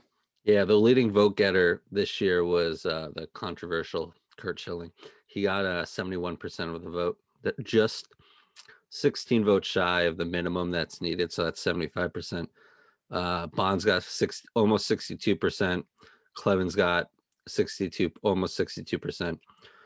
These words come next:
Uh, it was the ninth year on the ballot for these, those three guys. So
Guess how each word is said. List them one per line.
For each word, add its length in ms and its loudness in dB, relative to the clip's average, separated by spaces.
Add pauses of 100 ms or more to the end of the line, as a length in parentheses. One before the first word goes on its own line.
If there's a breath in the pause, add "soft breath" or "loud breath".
(320 soft breath)
Uh, 480 -6
it 60 2
was 160 2
the 80 4
ninth 560 2
year 200 4
on 140 2
the 80 -2
ballot 420 -2
for 120 -6
these, 360 -8
those 300 -2
three 260 -6
guys. 280 -16
So 260 -4